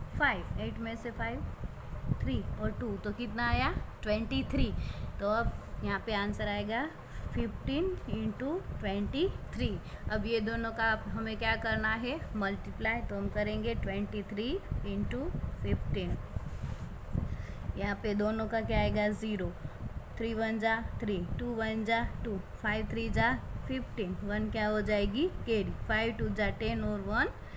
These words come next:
इलेवन। ये दोनों का अब हम क्या करेंगे, plus, ये क्या है, फ़ाइव का क्या रहेगा,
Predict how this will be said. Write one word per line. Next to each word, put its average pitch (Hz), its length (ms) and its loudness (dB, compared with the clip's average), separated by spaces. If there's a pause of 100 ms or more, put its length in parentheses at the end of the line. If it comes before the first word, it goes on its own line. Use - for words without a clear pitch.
(220)
इलेवन। 208 460 0 (340)
ये 220 140 2
दोनों 214 280 2
का 208 180 0
अब 208 120 2
हम 220 180 2
क्या 208 220 2
करेंगे, 208 580 4 (300)
plus, 185 380 2
ये 202 180 2
क्या 208 200 0
है, 202 260 2
फ़ाइव 208 280 2
का 220 120 0
क्या 220 200 2
रहेगा, 214 420 4